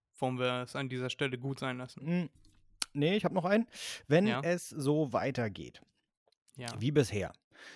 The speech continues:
Speaker 2: ja,
Speaker 1: Ja.
Speaker 2: also mit, ähm, ähm, der Tektonik der Platten der Welt,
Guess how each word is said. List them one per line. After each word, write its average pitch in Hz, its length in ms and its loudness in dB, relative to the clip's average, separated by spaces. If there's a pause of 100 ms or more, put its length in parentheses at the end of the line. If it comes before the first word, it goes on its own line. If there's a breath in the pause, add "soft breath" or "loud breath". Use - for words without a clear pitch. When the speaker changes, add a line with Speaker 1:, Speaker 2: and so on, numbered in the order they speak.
(140 loud breath)
Speaker 2:
ja, - 80 -4
Speaker 1:
Ja. 147 80 2
Speaker 2:
also 139 240 0
mit, 117 380 -2
ähm, 113 580 -2
ähm, 101 380 -4
der 98 280 0
Tektonik 160 840 0 (100)
der 113 520 0 (200)
Platten 135 500 0
der 104 240 0
Welt, 185 360 0